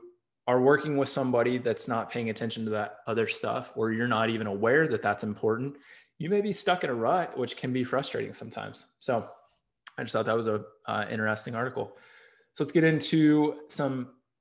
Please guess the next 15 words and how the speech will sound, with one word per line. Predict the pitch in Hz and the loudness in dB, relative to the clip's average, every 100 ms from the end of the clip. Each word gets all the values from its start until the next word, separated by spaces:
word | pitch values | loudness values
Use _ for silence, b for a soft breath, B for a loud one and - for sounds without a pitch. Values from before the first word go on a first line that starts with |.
| _ _ _ _ - | _ _ _ _ -6
scientific | - 147 135 151 160 | 0 0 2 0 0
articles. | 104 110 123 143 - | -2 -2 -2 -6 -8
So | - 123 | -6 -2
here's | 127 147 139 | 2 2 2
one | 143 139 | 0 0
out | 135 127 131 127 | 0 0 2 4
of, | 123 120 117 - - | 4 2 0 -4 -4
uh, | 110 104 104 104 | 2 4 4 2
the | 107 | -4
Journal | 110 123 131 127 | -4 -2 0 -2
of | - | 0
Orthopedic | 117 113 131 123 120 | -2 -2 -4 -4 -6
Sports | - - - 123 123 - | -14 -12 -4 -4 -4 -8
Physical | - 127 120 | -6 -4 -4
Therapy, | 113 131 135 127 - 110 113 | -2 2 2 2 -2 -6 -6